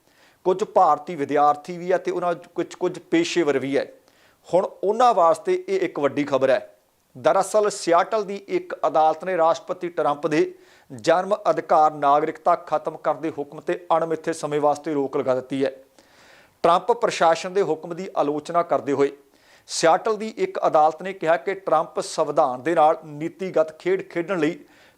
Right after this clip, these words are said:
ਕਾਨੂੰਨੀ ਨਿਯਮ ਨੂੰ ਬਾਈਪਾਸ ਕਰਨ ਦੀ ਕੋਸ਼ਿਸ਼ ਕਰ ਰਹੇ ਨੇ। ਅਮਰੀਕੀ ਜ਼ਿਲ੍ਹਾ ਜੱਜ ਜੌਨ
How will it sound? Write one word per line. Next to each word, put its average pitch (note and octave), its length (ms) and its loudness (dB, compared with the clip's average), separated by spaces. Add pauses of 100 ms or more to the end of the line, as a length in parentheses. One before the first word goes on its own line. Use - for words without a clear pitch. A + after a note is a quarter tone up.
(120)
ਕਾਨੂੰਨੀ F3+ 580 -2
ਨਿਯਮ D3 360 0
ਨੂੰ F3+ 160 -8
ਬਾਈਪਾਸ D3+ 520 2
ਕਰਨ C#3 220 -4
ਦੀ D#3 100 -8
ਕੋਸ਼ਿਸ਼ D3 400 -10
ਕਰ C3 160 -4
ਰਹੇ B2+ 160 0
ਨੇ। C#3 140 -8 (1000)
ਅਮਰੀਕੀ F3 480 0
ਜ਼ਿਲ੍ਹਾ G3 300 4
ਜੱਜ F3+ 280 2
ਜੌਨ F3+ 440 0